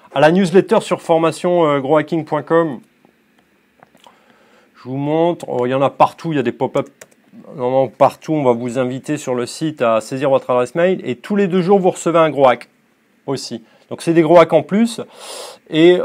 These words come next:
euh, gros hack acquisition, eh ben, euh, bah ouais, ça pourrait être un thème de, un thème de webinaire. Euh,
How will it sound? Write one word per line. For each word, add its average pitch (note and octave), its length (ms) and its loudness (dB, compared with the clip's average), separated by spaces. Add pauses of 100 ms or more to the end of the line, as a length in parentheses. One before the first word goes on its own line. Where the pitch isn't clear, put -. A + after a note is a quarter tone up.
euh, C3+ 500 0
gros E3+ 400 4
hack F#3+ 300 6 (120)
acquisition, F3+ 1000 -2 (180)
eh C#3 140 -4
ben, C#3+ 340 4
euh, A2 440 0
bah G#2 240 -2
ouais, D3 160 -2
ça C#3+ 140 -4
pourrait B2 260 -4
être - 120 -10
un A2+ 120 -4
thème D3 400 -4
de, A#2 500 -6 (480)
un B2 140 -2
thème F3 280 -2
de E3 80 0
webinaire. C3+ 680 -2 (960)
Euh, A2+ 800 -4